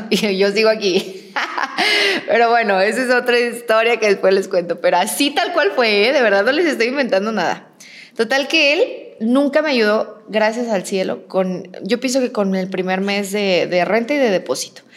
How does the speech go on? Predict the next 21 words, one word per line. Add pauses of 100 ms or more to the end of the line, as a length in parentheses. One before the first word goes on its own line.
(300)
Ya
los
demás,
o
sea,
yo,
yo
decía, (760)
"Ojalá,
Diosito",
yo
le
pedía
mucho
a
Dios, (460)
"una
ceja
diaria
que
haga,